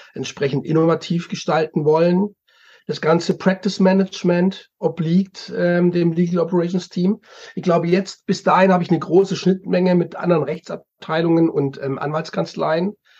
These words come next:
So, jetzt gibt's bei uns noch eine Reihe von Spezialzuständigkeiten. Dazu gehören beispielsweise das ganze Business Intake, Governance und Risk Management, auch solche Themen wie, ähm, Notfallpläne,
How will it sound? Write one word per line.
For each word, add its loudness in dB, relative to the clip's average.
So, -2
jetzt -2
gibt's -2
bei 0
uns -2
noch 2
eine 4
Reihe 2
von -2
Spezialzuständigkeiten. -6
Dazu -10
gehören 2
beispielsweise -4
das -6
ganze -2
Business -4
Intake, 0
Governance 0
und -4
Risk -4
Management, 0
auch -4
solche 0
Themen 2
wie, -2
ähm, 2
Notfallpläne, 0